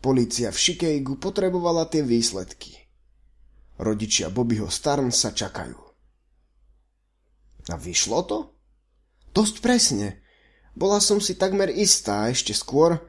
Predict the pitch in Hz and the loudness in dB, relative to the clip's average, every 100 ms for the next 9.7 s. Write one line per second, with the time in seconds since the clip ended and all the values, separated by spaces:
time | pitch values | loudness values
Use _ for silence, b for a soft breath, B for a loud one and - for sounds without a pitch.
0 | B B - 208 190 185 165 143 139 151 | B B -4 0 0 2 2 2 2 2
1 | 135 120 123 127 120 107 - - 85 80 | 2 0 -2 -2 0 -2 -2 -4 -4 -6
2 | - - 65 60 - - _ _ _ _ | -8 -8 -8 -12 -16 -20 _ _ _ _
3 | _ _ _ - 214 214 196 190 - 180 | _ _ _ 4 4 4 0 -2 -2 0
4 | 170 165 147 120 117 110 107 92 101 90 | 4 6 6 2 0 0 0 0 -2 -2
5 | 80 110 117 _ _ _ _ _ _ _ | -4 -8 -18 _ _ _ _ _ _ _
6 | _ _ _ 87 98 98 - - - 208 | _ _ _ -2 -2 -2 -6 -6 4 4
7 | 190 170 160 147 139 127 101 107 127 120 | 6 4 4 4 4 2 2 2 0 2
8 | 101 87 78 82 107 131 127 113 104 82 | 0 0 -2 -4 0 0 0 -2 -2 -4
9 | - 156 180 151 - 69 | -4 -2 0 0 0 -6